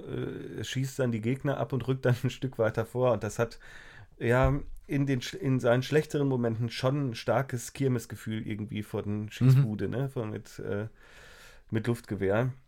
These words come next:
Speaker 1: Weil sich die Waffen ja auch so ein bisschen pappig anfühlen, finde ich. Oder so ein bisschen plastikmäßig.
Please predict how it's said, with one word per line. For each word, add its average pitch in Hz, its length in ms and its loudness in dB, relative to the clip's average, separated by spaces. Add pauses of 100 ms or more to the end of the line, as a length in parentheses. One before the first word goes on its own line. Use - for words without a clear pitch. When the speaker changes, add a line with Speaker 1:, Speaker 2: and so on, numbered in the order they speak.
(720)
Speaker 1:
Weil 113 220 -4
sich 113 180 -8
die 113 120 -10
Waffen 127 240 -2
ja 110 40 -4
auch 107 80 -6
so - 80 -4
ein 107 80 -2
bisschen 104 540 -4
pappig 127 400 -2
anfühlen, 110 320 -6
finde 110 260 -8
ich. 131 160 -10
Oder 113 180 -10
so 104 80 -6
ein 107 60 -2
bisschen 101 240 -8
plastikmäßig. 107 800 -8